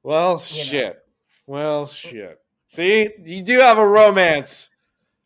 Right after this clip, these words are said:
Speaker 2: Yes, and then, and on top of all of that,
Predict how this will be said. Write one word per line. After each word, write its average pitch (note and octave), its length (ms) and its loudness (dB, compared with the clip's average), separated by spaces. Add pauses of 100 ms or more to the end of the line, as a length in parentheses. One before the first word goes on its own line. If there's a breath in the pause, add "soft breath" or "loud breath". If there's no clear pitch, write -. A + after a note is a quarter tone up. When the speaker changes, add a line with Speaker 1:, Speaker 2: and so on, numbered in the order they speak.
Speaker 2:
Yes, D#3+ 680 -6
and D#3+ 220 -10
then, D#3+ 260 -14 (100)
and D#3 240 -14
on D3+ 340 -12
top D#3 300 -6
of C#3 160 -18
all C#3 280 -8
of B2+ 100 -14
that, C3 380 -14